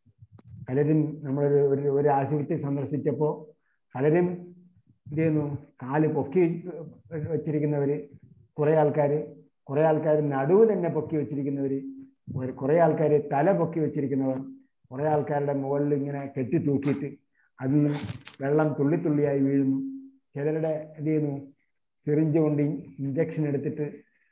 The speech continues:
press ചെയ്ത് കയറ്റുന്നുണ്ട്, ഓരോരുത്തർ നിലവിളിക്കുന്നുണ്ട്, പലരും. ഏ, അപ്പൊ നമുക്ക് കിട്ടുന്ന ആ അനുഗ്രഹം നമ്മൾ എങ്ങനെ enjoy ചെയ്യുന്നു?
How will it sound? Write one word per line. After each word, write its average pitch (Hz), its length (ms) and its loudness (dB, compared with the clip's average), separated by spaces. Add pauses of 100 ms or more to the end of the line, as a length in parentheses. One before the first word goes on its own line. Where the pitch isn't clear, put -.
(340)
press 135 220 -10
ചെയ്ത് 170 180 4
കയറ്റുന്നുണ്ട്, 139 540 2 (840)
ഓരോരുത്തർ 147 500 2
നിലവിളിക്കുന്നുണ്ട്, 160 800 6 (840)
പലരും. 143 480 0 (600)
ഏ, 147 80 -4
അപ്പൊ 165 240 -2
നമുക്ക് 202 480 4
കിട്ടുന്ന 190 280 0
ആ 165 160 0
അനുഗ്രഹം 160 460 0
നമ്മൾ 151 180 0
എങ്ങനെ 156 260 2
enjoy 143 340 0
ചെയ്യുന്നു? 131 380 -2